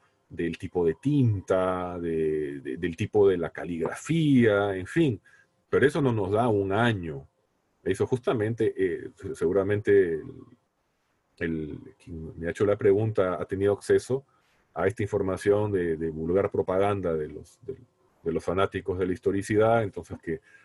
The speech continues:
ah, este es un rango, ah, ya, entonces pongo el, el, el, el más temprano y di-, y digo que ese es, pues, ¿no? Ya ese ahí, ¿no? Pero en realidad no se investiga así en los, eh, en los, los papiros que, que hay disponibles,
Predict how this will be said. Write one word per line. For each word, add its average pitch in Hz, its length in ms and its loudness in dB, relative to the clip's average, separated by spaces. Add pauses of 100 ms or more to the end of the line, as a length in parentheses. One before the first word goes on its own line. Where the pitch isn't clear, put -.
ah, 113 80 0
este 127 100 2
es 135 80 0
un 139 140 4
rango, 175 480 4
ah, 143 120 0
ya, 135 180 4
entonces 113 280 4
pongo 113 300 2
el, 90 140 0
el, 82 240 -8 (180)
el, 87 220 -8
el 92 280 -8
más 113 180 -4
temprano 135 460 2
y 110 60 0
di-, 110 280 -2
y - 20 -2
digo 98 240 2
que 90 100 -6
ese 82 240 -2
es, 80 100 -4
pues, - 220 -20
¿no? 87 100 -20
Ya 82 180 -2
ese 82 220 -2
ahí, 76 140 -8 (720)
¿no? 113 180 -2
Pero 90 600 -2
en 101 120 -2
realidad 117 480 4 (240)
no 110 300 2
se 139 100 0
investiga 123 400 4
así 147 240 -2
en 92 180 -4
los, 80 320 -6 (600)
eh, 80 560 -8
en 82 200 -10
los, 85 200 -4
los 90 160 -6
papiros 98 500 0
que, 80 240 -6
que 90 160 -2
hay 90 100 2
disponibles, 87 600 -4